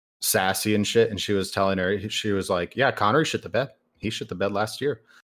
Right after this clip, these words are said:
I was like, "Yeah, but I was sick, and technically th-, it hit you before it hit the bed."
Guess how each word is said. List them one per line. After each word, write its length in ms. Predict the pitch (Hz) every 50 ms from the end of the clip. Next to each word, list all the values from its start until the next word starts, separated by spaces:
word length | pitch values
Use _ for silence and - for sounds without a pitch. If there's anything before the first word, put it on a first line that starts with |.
| _ _ -
I 80 | - 110
was 120 | 117 104
like, 160 | 113 98 90 -
"Yeah, 120 | 127 107
but 120 | 90 98
I 60 | 101 107
was 160 | 113 110 -
sick, 440 | - - 110 110 120 117 - - - -
and 360 | 104 95 95 98 95 95 92
technically 560 | - 120 - - 131 113 - 117 117 110 104
th-, 180 | 95 - 110 - -
it 140 | 113 101
hit 180 | 90 110 104 -
you 160 | 98 98 101
before 340 | 95 95 92 - - 98 92
it 40 | 95
hit 120 | 98 -
the 60 | -
bed." 320 | 87 92 95 92 85 -